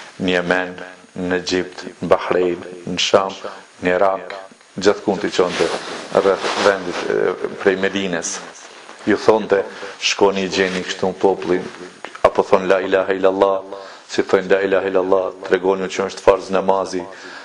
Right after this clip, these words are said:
e falin namazin, tregoni që zeqati janë farz, fuka-, prej zënxhinave tyne, i jepën fukarave tyne, ma haxhillek i bën,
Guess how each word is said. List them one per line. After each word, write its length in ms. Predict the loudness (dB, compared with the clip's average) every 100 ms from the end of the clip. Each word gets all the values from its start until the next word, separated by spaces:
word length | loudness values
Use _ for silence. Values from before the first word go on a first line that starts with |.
| -10 -6
e 80 |
falin 360 | 4 4 4 0
namazin, 540 | 0 2 0 0 -4
tregoni 480 | 0 0 2 2 0
që 140 | -2 2
zeqati 520 | 2 6 4 4 0
janë 100 | 0
farz, 380 | 4 2 2 -8 -4
fuka-, 280 | 2 2 2
prej 160 | 0 0
zënxhinave 580 | 0 -2 -2 0 0 -2
tyne, 220 | -2 -2
i 200 | 0 0
jepën 200 | 2 0
fukarave 500 | 0 4 6 4 0
tyne, 340 | -2 0 0 -2 -6 -14 -14 -16 -6
ma 80 | 0
haxhillek 500 | 0 2 2 0 0
i 40 |
bën, 200 | 0 0